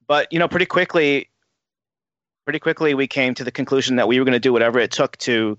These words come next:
get him through now and in the future. And so they then transfer us, transferred us over to Rochester,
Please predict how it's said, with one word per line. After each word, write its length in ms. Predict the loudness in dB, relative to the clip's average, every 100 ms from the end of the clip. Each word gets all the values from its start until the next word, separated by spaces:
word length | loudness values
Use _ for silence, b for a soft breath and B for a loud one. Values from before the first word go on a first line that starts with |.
| -4
get 160 | -4
him 200 | -2 -4
through 540 | -4 0 2 4 2 -2 b b b b _
now 400 | -2 0 2 2
and 320 | 0 -2 -8 -10
in 100 | -8
the 80 |
future. 540 | -4 -4 0 0 0 -4 _ _ _ _ _ _ -14
And 80 | -4
so 120 | 0
they 100 | 2
then 160 | 0 0
transfer 320 | -2 -2 -2
us, 200 | -4 -6 _ _ -4
transferred 380 | -2 -2 -2
us 160 | -2 -2
over 160 | -4 -4
to 140 | -2
Rochester, 640 | 0 0 0 -4 -2 -2